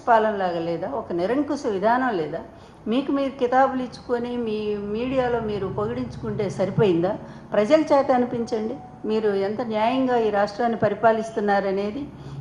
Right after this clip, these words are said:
ఎంత దారుణం అండి. ఆడపిల్లల మీద ఇప్పటి వరకు దాదాపు మూడు వందల యాభై మంది ఆడపిల్లల మీద ఇన్ని అత్యాచారాలు, ఇన్ని రకాల మర్డర్లు, హత్యలు కూడా జరిగితే వాటి గురించి ఎవరినైనా తెలుగుదేశం వాళ్ళు అరెస్ట్ చేశారండి మీరు? అసలు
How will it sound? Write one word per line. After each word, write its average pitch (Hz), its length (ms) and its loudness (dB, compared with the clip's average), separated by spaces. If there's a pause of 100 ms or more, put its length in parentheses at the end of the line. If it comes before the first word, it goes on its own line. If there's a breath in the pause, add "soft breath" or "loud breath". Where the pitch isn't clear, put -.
ఎంత 285 360 2
దారుణం 277 520 4
అండి. 247 260 0
ఆడపిల్లల 247 680 2
మీద 240 260 -4
ఇప్పటి 226 300 -6
వరకు 226 300 -4
దాదాపు 226 460 2
మూడు 208 180 -2
వందల 208 260 -2
యాభై 196 260 0
మంది 185 220 0
ఆడపిల్లల 247 520 2
మీద 220 260 -2
ఇన్ని 190 220 -2
అత్యాచారాలు, 233 840 -2 (440 loud breath)
ఇన్ని 247 240 6
రకాల 226 380 4
మర్డర్లు, 202 680 4 (280)
హత్యలు 320 400 2
కూడా 311 200 4
జరిగితే 254 640 0 (360 loud breath)
వాటి 269 260 6
గురించి 302 360 2
ఎవరినైనా 294 420 6
తెలుగుదేశం 277 600 0
వాళ్ళు 247 160 4
అరెస్ట్ 247 320 2
చేశారండి 254 540 2
మీరు? 247 220 2
అసలు 277 300 -4